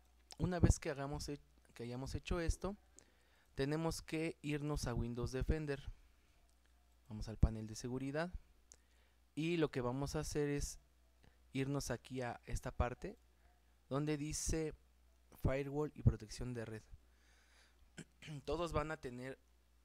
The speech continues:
en verde estas tres opciones y lo que nosotros vamos a hacer es desactivarlo. Nos vamos ahora a la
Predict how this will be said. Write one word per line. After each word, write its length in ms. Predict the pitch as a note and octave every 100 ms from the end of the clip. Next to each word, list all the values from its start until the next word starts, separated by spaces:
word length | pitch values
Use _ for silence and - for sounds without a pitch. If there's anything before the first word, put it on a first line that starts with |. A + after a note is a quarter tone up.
| - -
en 220 | - A#2 A#2+
verde 480 | C3+ C3 C#3 D3+ - _ _ - - - -
estas 380 | B2+ A#2+ - A#2+
tres 180 | A2 A2
opciones 600 | A2+ - D3+ D3 C#3 - - -
y 100 | B2+
lo 120 | B2+
que 120 | A#2+
nosotros 340 | A2+ A#2 B2+ B2
vamos 220 | B2 B2
a 20 |
hacer 220 | A2 A#2
es 100 | A#2+
desactivarlo. 840 | B2 - A2 - A2+ A#2+ A#2+ A2 - - - - - - - - - - - - - -
Nos 140 | A2 A2+
vamos 500 | A#2+ A#2+ A#2 - -
ahora 400 | - G#2+ G#2+ G#2+ -
a 120 | G#2
la 600 | G#2 G#2 G#2 G#2 G#2+ A2